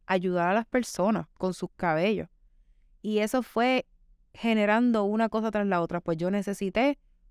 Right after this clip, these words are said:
una silla, renté silla en otro salón.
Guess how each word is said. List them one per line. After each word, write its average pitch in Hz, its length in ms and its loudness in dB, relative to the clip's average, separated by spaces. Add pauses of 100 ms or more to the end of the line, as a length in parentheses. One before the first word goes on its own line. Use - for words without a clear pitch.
(120)
una 185 280 0
silla, 147 540 -4 (160)
renté 160 420 -4
silla 156 480 -4
en 156 140 -6
otro 160 200 -4
salón. 151 460 -8